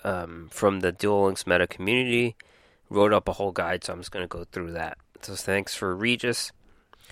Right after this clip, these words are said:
So a Deep Emotion, as mentioned before, is a very, um, good box that's worth revisiting. And, um, one of the main cards that you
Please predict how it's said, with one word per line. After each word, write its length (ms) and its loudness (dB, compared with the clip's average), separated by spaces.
So 120 0
a 80 4
Deep 240 2
Emotion, 440 8
as 140 4
mentioned 340 2
before, 580 2
is 200 2
a 80 -2
very, 600 2
um, 280 -20
good 260 -16
box 600 -4
that's 240 -6
worth 280 4
revisiting. 800 -2
And, 460 -2
um, 440 -4
one 240 2
of 120 0
the 80 2
main 240 0
cards 680 0
that 260 -2
you 580 -6